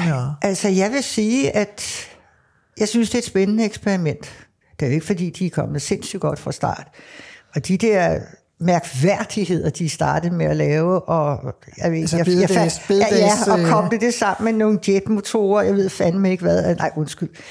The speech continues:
Speaker 2: Men altså, det fatter jeg slet ikke. Men ideen om det,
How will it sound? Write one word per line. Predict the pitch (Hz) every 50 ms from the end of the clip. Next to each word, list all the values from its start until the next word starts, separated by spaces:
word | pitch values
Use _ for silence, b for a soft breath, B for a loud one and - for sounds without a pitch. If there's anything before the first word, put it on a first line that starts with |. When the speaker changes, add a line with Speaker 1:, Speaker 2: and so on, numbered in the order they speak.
| B B B B B B B
Speaker 2:
Men | 180 190 175
altså, | 151 147 - -
det | 202 208
fatter | - 202 190 180 180 175
jeg | 156 135
slet | - 160 151 156 143
ikke. | 139 131 123 - - B B B B B B B
Men | 175 185 202 185
ideen | 214 208 185 160 - - 254 269 277 277 269 269 233
om | 190 160 - - - -
det, | 160 156 -